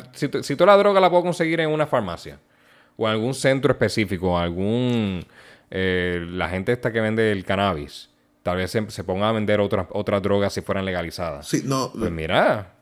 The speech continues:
Speaker 1: que, que va-, que ellos no va-, no van a tener nada que hacer.
Speaker 2: Ujú. Es un poco, va a ser un poco más difícil, eso sí. Eh, pero siempre algo van a traficar,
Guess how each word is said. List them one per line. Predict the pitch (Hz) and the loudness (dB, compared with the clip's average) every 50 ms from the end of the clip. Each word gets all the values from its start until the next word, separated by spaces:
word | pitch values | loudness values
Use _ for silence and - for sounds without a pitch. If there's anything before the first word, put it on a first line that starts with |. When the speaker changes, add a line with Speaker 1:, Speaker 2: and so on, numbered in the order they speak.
| _ _ _ | _ _ _
Speaker 1:
que, | - 110 110 101 | 0 0 0 2
que | - 117 | 2 2
va-, | 107 110 110 | 2 2 0
que | 104 - 87 | -2 -4 -4
ellos | 98 92 95 | -2 -2 0
no | 101 104 95 | 0 0 0
va-, | 110 104 95 101 | -2 -2 -2 -2
no | 92 92 90 | -2 0 0
van | 90 90 92 | 0 0 0
a | |
tener | - 113 120 127 | 0 0 0 2
nada | 127 123 135 131 | 2 2 2 2
que | 147 | 2
hacer. | 143 - 135 135 175 349 | 2 2 2 0 0 -2
Speaker 2:
Ujú. | 392 98 90 87 101 101 - - | -4 -6 -4 -4 -4 -4 -2 2
Es | 120 117 120 | 4 6 6
un | 127 131 | 6 6
poco, | 131 139 120 - - | 4 2 2 2 4
va | 123 120 | 4 4
a | 117 | 6
ser | - 151 147 | 6 4 2
un | 143 | 2
poco | 131 156 135 139 | 0 0 0 0
más | 135 135 131 | 0 0 2
difícil, | 127 123 - 76 71 - 71 - - - - | 0 0 0 -2 -4 -4 -6 -8 -8 -10 -10
eso | - - - 107 95 | -8 -6 -4 -4 -4
sí. | - - 67 65 - - _ _ _ - | -4 -6 -6 -8 -10 -14 _ _ _ -4
Eh, | 82 90 85 80 78 78 76 - - - _ _ _ - _ _ _ _ _ - | 0 2 2 2 2 0 -4 -6 -12 -18 _ _ _ -20 _ _ _ _ _ 0
pero | 107 101 104 | 2 2 2
siempre | 104 120 131 135 139 156 160 151 | 2 2 0 0 2 2 2 4
algo | 156 143 147 139 | 4 4 2 0
van | 127 113 | 0 0
a | 110 107 | 0 -2
traficar, | 107 92 - - - - - 65 67 | -2 -4 -6 -6 -8 -10 -10 -10 -12